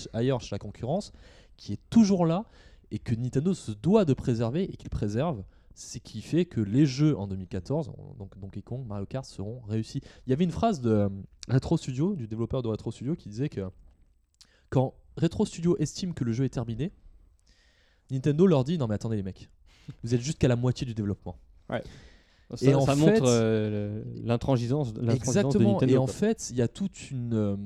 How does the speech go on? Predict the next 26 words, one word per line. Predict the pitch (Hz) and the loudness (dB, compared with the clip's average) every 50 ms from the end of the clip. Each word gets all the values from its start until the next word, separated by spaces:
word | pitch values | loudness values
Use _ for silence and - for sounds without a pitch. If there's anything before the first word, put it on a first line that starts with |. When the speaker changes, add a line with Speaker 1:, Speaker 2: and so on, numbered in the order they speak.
| 101 98 - | -10 -10 -8
Speaker 1:
un | - 117 120 | -6 -6 -4
temps | - 175 175 | -2 -2 0
de | 147 123 | 2 2
réglage | 113 127 165 165 147 160 156 156 170 202 196 147 104 98 - - - - - | 4 4 2 4 4 4 4 4 4 2 0 -4 -8 -10 -14 -18 -20 -16 -12
où | 101 110 | -8 -6
les | 113 120 | -4 -4
niveaux | 123 127 127 131 147 | -4 -2 0 0 0
sont | - - 107 101 | 0 0 -2 0
réglés, | 120 131 127 131 131 131 135 | 0 0 2 2 2 2 2
peaufinés, | 131 - - 143 139 131 - - 143 139 131 127 131 127 131 131 | 2 2 2 4 4 4 2 -2 -4 0 0 2 2 2 2 2
modifiés, | 123 123 143 160 151 151 160 156 - - - - 131 131 135 - _ - - - - - - - _ _ _ _ _ - | 2 4 4 4 4 2 -4 -4 -6 -4 -2 0 0 0 -2 -4 _ -20 -20 -20 -20 -20 -20 -20 _ _ _ _ _ 0
alors | - 123 143 131 - - | 2 4 4 4 4 4
que | - 123 | 4 6
Retro | 117 110 110 104 104 110 - 135 120 | 6 6 6 4 4 2 0 -2 -4
Studio, | - - 123 135 151 | -4 -2 0 0 2
par | 139 139 107 | 2 2 0
exemple, | 120 123 107 | 0 -2 -4
peut | 98 | -8
s'estimer, « | - - 101 - - 127 123 | -10 -10 -12 -8 -6 -6 -6
Tiens, | - - 143 180 | -4 -4 -4 -4
non, | 220 185 170 151 | -4 -6 -8 -8
nous, | 107 101 101 123 131 | -10 -8 -8 -6 -6
ils | 113 104 101 98 101 | -6 -6 -8 -10 -10
nous | 104 92 | -10 -8
paraissent | - 95 101 98 104 | -6 -6 -6 -6 -6
bons », | 117 139 190 233 | -8 -10 -10 -10